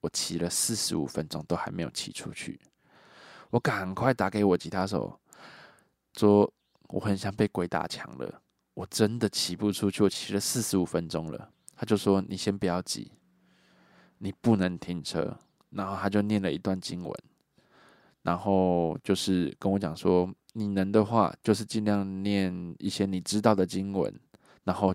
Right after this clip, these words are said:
绝对不能停车。”最后我骑了快一个小时之后，我终于骑完向上路了。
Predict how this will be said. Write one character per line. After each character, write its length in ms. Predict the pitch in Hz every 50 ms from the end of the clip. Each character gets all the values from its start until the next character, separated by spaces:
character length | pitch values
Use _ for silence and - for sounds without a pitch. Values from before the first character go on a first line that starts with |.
| - _
绝 200 | - - 85 85
对 200 | - - 98 95
不 160 | - - - 95
能 180 | 85 76 78 78
停 220 | - - 55 64
车。” 220 | - - - - - - - _ _ _ _ _ _ _ _ _ _ _ - - - - - - - - -
最 180 | - - 131 120
后 120 | 120 131
我 120 | 117 101 98
骑 240 | - - - 98
了 200 | 95 95 95 95
快 280 | 92 - - - 107 -
一 60 | - -
个 140 | - 104
小 200 | 92 - - -
时 160 | - - - -
之 200 | - - 87 90
后， 180 | - 98 92 -
我 140 | - - -
终 420 | - - - 117 113 123 123 113
于 120 | 104 98 90
骑 400 | - - - - - - 82 85
完 200 | 78 69 78 82
向 220 | - - 82 80
上 220 | 80 - 73 73 -
路 180 | 78 71 62 50
了。 160 | - - -